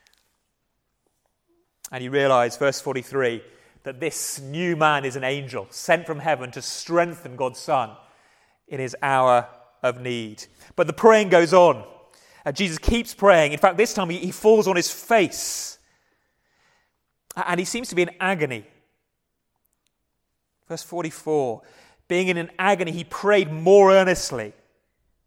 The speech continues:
His sweat became like great drops of blood falling down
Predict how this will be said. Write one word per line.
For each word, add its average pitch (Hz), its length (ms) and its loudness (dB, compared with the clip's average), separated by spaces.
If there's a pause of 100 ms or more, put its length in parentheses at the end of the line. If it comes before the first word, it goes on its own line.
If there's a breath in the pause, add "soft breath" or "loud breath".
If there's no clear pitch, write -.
(1300)
His 147 180 -12
sweat - 500 -6
became 151 300 -8
like 143 180 -8
great 147 320 -4
drops - 380 -12
of 131 180 -20
blood 160 500 -6
falling 131 400 -8
down 143 480 -6